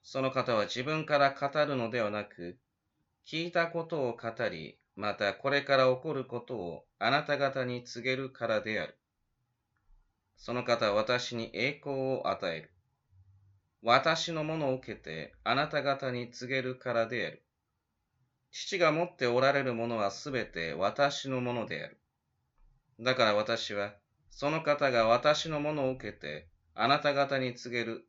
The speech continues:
と言ったのである。ヨハネ十六章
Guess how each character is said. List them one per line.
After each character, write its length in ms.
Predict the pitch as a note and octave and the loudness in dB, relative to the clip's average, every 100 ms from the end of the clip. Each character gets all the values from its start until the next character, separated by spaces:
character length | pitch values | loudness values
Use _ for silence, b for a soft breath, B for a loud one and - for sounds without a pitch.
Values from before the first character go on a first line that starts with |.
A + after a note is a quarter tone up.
| _ | _
と 100 | B2+ | -8
言 100 | A#2 | -8
っ 20 | - | -8
た 120 | B2 A2 | -6 -4
の 140 | A2 | -2
で 240 | A#2+ A2 | -2 -2
あ 80 | D#2+ | -4
る。 100 | - _ _ _ _ _ _ _ _ _ _ _ _ | -8 _ _ _ _ _ _ _ _ _ _ _ _
ヨ 160 | G#2+ A#2+ | -8 -2
ハ 120 | A#2+ | 0
ネ 140 | F#2+ | 0
十 240 | E2 F#2+ G2 | -4 -6 -6
六 200 | F#2+ - | -6 -8
章 320 | - D2 | -10 -10